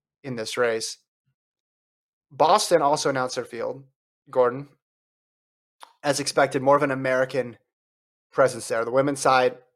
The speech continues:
Jordan Hasay, Molly Huddle, Des Linden are in that field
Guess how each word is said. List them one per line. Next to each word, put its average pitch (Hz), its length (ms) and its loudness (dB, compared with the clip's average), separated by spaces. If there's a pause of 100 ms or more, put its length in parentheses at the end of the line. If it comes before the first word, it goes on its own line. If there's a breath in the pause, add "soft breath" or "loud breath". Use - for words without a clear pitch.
(340)
Jordan 120 260 2
Hasay, 139 300 2
Molly 123 220 2
Huddle, 127 380 2 (440 soft breath)
Des 120 260 -4
Linden 139 460 -2 (480)
are 131 120 0
in 127 80 -6
that 127 240 -2
field 143 360 0